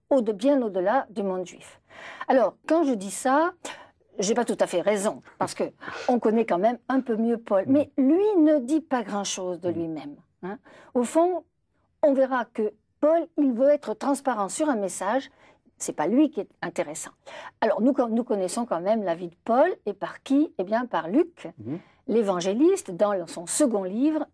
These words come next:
Speaker 1: Les Actes des Apôtres. Et Luc est historien, selon les critères de l'histoire antique, mais enfin, il est historien, donc il se renseigne, et il nous apprend des choses sur la vie de Paul, en tout cas à partir de cette conversion,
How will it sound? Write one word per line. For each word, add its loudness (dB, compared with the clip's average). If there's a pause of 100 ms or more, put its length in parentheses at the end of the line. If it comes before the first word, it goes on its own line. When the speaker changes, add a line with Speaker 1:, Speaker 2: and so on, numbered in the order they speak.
(120)
Speaker 1:
Les -2
Actes 0
des -4
Apôtres. -4 (460)
Et 4
Luc 2
est 0 (340)
historien, 0 (260)
selon -2
les 2
critères -2
de -4
l'histoire -4
antique, -6
mais 2
enfin, -4
il 0
est -2
historien, -2
donc 0
il -4
se -2
renseigne, -6 (640)
et 2
il 4
nous 2
apprend -2
des -6
choses -6 (240)
sur 2
la 4
vie 0
de -2
Paul, 0 (140)
en -6
tout -10
cas -2 (100)
à -2
partir -4
de -6
cette -6
conversion, -4